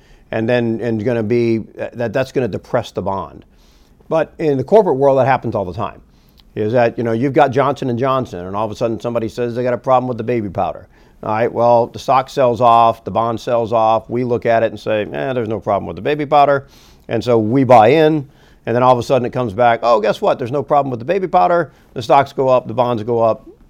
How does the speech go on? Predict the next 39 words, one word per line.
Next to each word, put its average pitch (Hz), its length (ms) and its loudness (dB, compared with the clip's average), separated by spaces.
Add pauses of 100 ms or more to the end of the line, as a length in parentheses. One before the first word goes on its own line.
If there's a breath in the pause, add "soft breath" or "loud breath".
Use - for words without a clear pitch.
(180)
you 127 160 -2
make 113 120 -2
money. 87 380 -8
That's 110 280 -8
the 117 120 -8
deal. 95 260 -8
That's 101 260 -10
what - 120 -18
you 90 80 -18
pay 92 160 -8
us 82 120 -16
for. 90 260 -16 (440 soft breath)
And 120 220 -2
the, 123 140 0
uh, 120 340 0
and 135 220 -4
so 143 420 4 (420 soft breath)
a 131 120 -2
lot 175 280 6
of 180 100 4
that 160 180 4
decision 135 480 0
is 110 160 -4
really 127 220 0
looking 123 320 -4
at 107 160 -6
your 101 80 -10
taxes 127 640 -4
and 101 160 -8
where 120 140 0
you 117 100 0
wanna 113 240 -4
be, 110 420 -4 (140)
and 104 120 -10
then 107 120 -6
you 98 80 -8
customize 107 600 -6
the 95 80 -12
portfolio, 104 800 -4